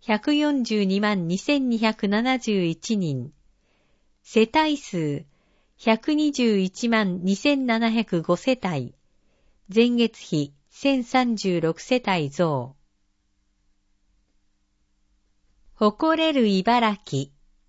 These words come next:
若松、千両。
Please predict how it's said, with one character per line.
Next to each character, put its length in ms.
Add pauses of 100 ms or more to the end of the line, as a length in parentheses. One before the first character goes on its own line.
(420)
若 360
松、 520 (260)
千 420
両。 460